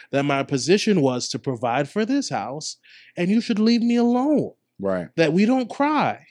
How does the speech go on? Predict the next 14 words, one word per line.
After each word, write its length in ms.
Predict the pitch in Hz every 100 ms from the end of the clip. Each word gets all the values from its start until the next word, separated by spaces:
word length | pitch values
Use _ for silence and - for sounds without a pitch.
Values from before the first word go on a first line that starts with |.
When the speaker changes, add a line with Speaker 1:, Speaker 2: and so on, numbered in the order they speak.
| _ _ _ _
Speaker 1:
So 120 | -
I 80 | 196
think 260 | 254 254 185
there, 300 | 190 185 156
there 100 | 170
has 200 | 185 175
to 60 |
be 120 | 156 147
a 40 |
middle 300 | 135 135 127
ground 340 | 117 110 110
that 120 | 110 107
is 120 | 101
established. 680 | 107 110 104 - 71 76 -